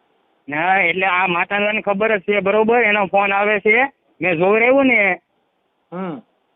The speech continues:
Speaker 1: ના, માતાજીએ કીધું, માતાજીએ આપણે બાવળિયા વાળી, એટલે આપણે લે-, લેલના પાટાવાળી મેલડી છે ને.
Speaker 2: હા.
Speaker 1: એને મને જોઈ રહ્યું છે ને, મને કીધું કે
Speaker 2: તું
Speaker 1: એને
Speaker 2: ન્યા
Speaker 1: ઘરવાળા
Speaker 2: જાતો ને, રેલવેલમાં આવી જાય.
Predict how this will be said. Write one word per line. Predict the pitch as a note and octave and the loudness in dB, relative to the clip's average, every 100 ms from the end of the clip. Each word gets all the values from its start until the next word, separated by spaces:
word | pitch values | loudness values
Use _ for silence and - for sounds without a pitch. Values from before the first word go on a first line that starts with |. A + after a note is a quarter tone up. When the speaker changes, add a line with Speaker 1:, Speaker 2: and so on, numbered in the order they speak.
| _ _ _ _ | _ _ _ _
Speaker 1:
ના, | C3+ F3 G#3 G#3 | -4 -2 0 -2
માતાજીએ | G3 G3+ G#3 G#3 G#3 G#3 | -2 -2 0 2 2 0
કીધું, | G3 G3 G#3+ A3 F#3+ | 0 0 2 0 0
માતાજીએ | F#3+ G3 F#3 G3 G#3+ | 0 0 0 2 2
આપણે | G3+ G3 F#3+ F3 E3 D3+ D#3 D3 - _ - | 0 0 0 2 0 -2 -2 -6 -6 _ -4
બાવળિયા | E3 F#3+ F#3+ F#3 | 0 2 2 2
વાળી, | F#3 | 2
એટલે | F3+ E3+ D#3 | 0 2 0
આપણે | D3+ D3 C#3+ C3+ C3 B2 C#3 | -2 -2 0 0 -2 -6 -4
લે-, | D3+ | -2
લેલના | E3 F#3 F3+ | 0 0 -2
પાટાવાળી | F#3+ F#3+ F#3 | -2 -2 0
મેલડી | F#3 G3 G3 | 0 0 0
છે | A3+ | 0
ને. | B3+ A3 G3+ _ _ - | 0 0 -2 _ _ -6
Speaker 2:
હા. | F#3+ B3 B3 A#3 C4+ _ _ _ _ _ - | -4 -2 -2 -6 -10 _ _ _ _ _ -4
Speaker 1:
એને | D#3+ E3+ F3+ | -4 -4 -6
મને | F3+ F#3 F3 | -4 -4 -2
જોઈ | E3+ F#3+ | 0 0
રહ્યું | G3+ G#3 | 0 -2
છે | A#3 | -2
ને, | G#3 | -2
મને | F#3 G3 | -2 -2
કીધું | F#3+ G3 G#3 | -2 -2 0
કે | |
Speaker 2:
તું | F#3+ | 2
Speaker 1:
એને | A3 A3 | 2 4
Speaker 2:
ન્યા | G#3+ | 4
Speaker 1:
ઘરવાળા | - | 4
Speaker 2:
જાતો | - F#3+ | 4 4
ને, | F#3+ | 4
રેલવેલમાં | F#3+ A#3 A#3 A3+ | 4 0 2 0
આવી | A#3 | 0
જાય. | G#3+ A3 E3 | 0 0 -2